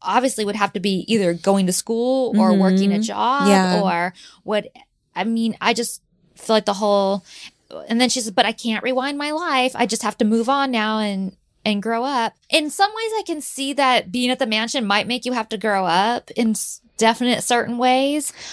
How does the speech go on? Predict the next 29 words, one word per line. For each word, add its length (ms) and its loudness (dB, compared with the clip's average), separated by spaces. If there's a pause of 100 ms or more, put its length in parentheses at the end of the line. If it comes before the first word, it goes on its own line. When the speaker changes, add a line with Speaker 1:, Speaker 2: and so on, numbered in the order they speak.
(160)
Speaker 1:
but 100 6
in 140 4
other 320 0
ways, 460 0
it's 340 -4
very, 540 2
like 180 0
we've 140 -4
talked 260 -6
about 380 -2
before. 1040 -2
Speaker 2:
Infantilizing. 920 4 (220)
And 160 2
she 120 4
Speaker 1:
Yeah. 60 4
Speaker 2:
even 120 0
says 340 2
at 160 0
the 320 2
tail 380 2
end 240 2
of 100 -2
this 180 2
episode, 520 0
like, 160 0
"I 60 0
have 120 0
tw-, 420 0
I've, 240 0